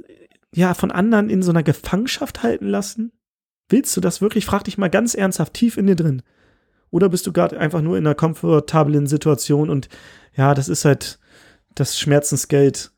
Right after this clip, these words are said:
ähm, und das Schmerzensgeld ist anscheinend dir hoch genug, ansonsten würdest du dein Leben ja verändern.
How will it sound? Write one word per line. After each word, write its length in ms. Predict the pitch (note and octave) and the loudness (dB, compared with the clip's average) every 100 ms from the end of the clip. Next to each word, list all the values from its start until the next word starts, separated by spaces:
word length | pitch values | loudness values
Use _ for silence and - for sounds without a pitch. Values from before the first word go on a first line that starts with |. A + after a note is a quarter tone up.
| _ _ _ _ _ - C3+ | _ _ _ _ _ -6 -2
ähm, 480 | C3 B2+ B2+ C3+ - _ - | -2 -2 -6 -10 -18 _ -6
und 180 | C3+ B2+ | -2 -2
das 140 | - | -2
Schmerzensgeld 560 | - C3+ C#3 - C#3+ C#3+ | -2 0 -2 0 0 0
ist 100 | D#3 | -6
anscheinend 500 | A#2+ C#3+ C3 - _ - | -2 -2 -2 -4 _ 0
dir 140 | C#3 | 2
hoch 180 | C3 C3+ | 4 2
genug, 260 | D3 C#3+ C#3 | 0 -2 -2
ansonsten 400 | C#3 C3+ - C3+ | -2 -2 -2 -2
würdest 220 | C3+ - | -2 -2
du 60 | C#3 | -2
dein 100 | B2+ | 0
Leben 220 | C3+ C3 | -2 -4
ja 80 | C3 | -6
verändern. 400 | D3+ B2+ B2+ | -8 -8 -10